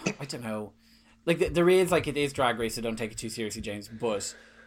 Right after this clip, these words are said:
there is kind of a, um, I, I, I ju-, just, like, the, the puerile humor is fine,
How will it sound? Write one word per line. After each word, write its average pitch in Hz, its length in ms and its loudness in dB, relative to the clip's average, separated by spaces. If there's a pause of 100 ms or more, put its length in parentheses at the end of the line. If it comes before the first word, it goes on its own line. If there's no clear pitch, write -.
(240)
there 127 320 0
is 135 400 4
kind 120 380 2
of 117 160 0
a, 104 680 0
um, 101 800 -8 (1040)
I, - 60 2
I, - 20 -14 (240)
I 196 60 2
ju-, 175 180 2
just, 220 260 4
like, 190 200 -4
the, 165 120 6
the 147 100 0
puerile 151 540 4
humor 135 680 0
is 123 200 -2
fine, 131 540 0